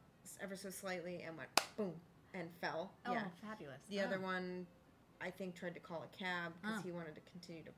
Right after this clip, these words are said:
Speaker 1: party. It
Speaker 2: Cool.
Speaker 1: was so, and I was like, "Do whatever you want. You're grown up."
Speaker 2: Yeah.
Speaker 1: We went back to my ex's house. We walk in the house. I go to lock the door. I turn around, clothes all over the floor. And I'm like,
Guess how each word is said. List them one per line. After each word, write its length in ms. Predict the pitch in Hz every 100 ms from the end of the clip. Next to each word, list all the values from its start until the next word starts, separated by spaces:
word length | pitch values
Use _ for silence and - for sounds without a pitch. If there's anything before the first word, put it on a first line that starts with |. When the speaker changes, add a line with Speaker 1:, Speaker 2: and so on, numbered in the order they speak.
| -
Speaker 1:
party. 420 | 220 196 175 165
It 60 | - - -
Speaker 2:
Cool. 120 | 170
Speaker 1:
was 200 | 202 175
so, 140 | - 180
and 120 | 185 180
I 40 |
was 140 | 180
like, 220 | 185 185 -
"Do 100 | 196
whatever 220 | 175 165
you 80 | 170
want. 200 | 170 165
You're 220 | 165 160 -
grown 220 | - 156 156
up." 100 | 220
Speaker 2:
Yeah. 180 | 226 175 - - - - -
Speaker 1:
We 60 | 190
went 200 | 185 175
back 220 | 175 175
to 60 | -
my 100 | 170
ex's 340 | 185 - 180
house. 520 | 185 175 165 170 - - - - - - - - - - -
We 60 | 170
walk 220 | 156 156
in 80 | 170
the 60 |
house. 480 | 165 160 160 - - - - - -
I 40 |
go 100 | 180
to 60 | 175
lock 280 | 170 170 -
the 80 |
door. 200 | 170 165 156
I 40 |
turn 260 | 160 160 156
around, 360 | 143 - 180
clothes 300 | - 117 - -
all 160 | 165 107
over 120 | -
the 80 | -
floor. 360 | - 76 220 -
And 80 | 180
I'm 60 |
like, 200 | 156 165